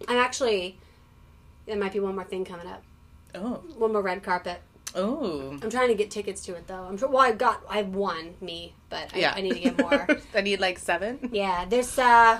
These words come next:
Speaker 1: who is it? I'll promote it now, actually. We had to talk about stuff for the musical, but
Speaker 2: Yeah, we gotta get to <laughs>
Speaker 1: I know, but, like, you know, where is it?
Speaker 2: Red carpets are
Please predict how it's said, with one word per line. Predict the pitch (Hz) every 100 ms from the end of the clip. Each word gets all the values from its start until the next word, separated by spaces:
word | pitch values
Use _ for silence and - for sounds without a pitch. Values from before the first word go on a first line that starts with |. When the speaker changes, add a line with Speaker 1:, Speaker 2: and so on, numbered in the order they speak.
| -
Speaker 1:
who | 403
is | 392 233
it? | 175
I'll | 208 247
promote | 320 311
it | 302
now, | 277 302 254
actually. | 247 - 185 170 165 - - 220
We | 302
had | 453 381
to |
talk | 311 381
about | 202 175
stuff | - 180 175
for | 214
the | 202
musical, | 196 240 196 170
but | 170 180
Speaker 2:
Yeah, | 202 170
we | 170
gotta | 277 294
get | 202 214
to | 196 208 277
<laughs> | 311 -
Speaker 1:
I | 311
know, | 403 339 -
but, | 226
like, | 240 247 240 -
you | 330
know, | 247 180 180 - - - - - - - -
where | 269 339 277
is | 180
it? | - -
Speaker 2:
Red | 180 214
carpets | - 226 226 214 - 165
are | 160 156 156